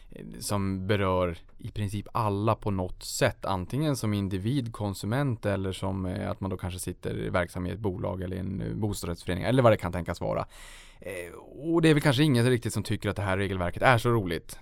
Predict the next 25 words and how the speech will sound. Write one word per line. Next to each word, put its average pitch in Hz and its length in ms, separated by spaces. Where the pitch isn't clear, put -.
kanske 95 260
då 92 100
förutom 98 380
er, 113 220
för 104 140
det 107 80
blir 107 240
ju 107 60
liksom 98 260
<laughs> - 100
någonstans 101 500
ert, 101 300
eh, 95 220
bread 95 360
and 95 200
butter. 117 400
Och 123 320
jag 123 240
läste 113 520
att 104 180
det 110 60
här 101 160
regelverket 95 720
förväntas 90 440
kosta - 680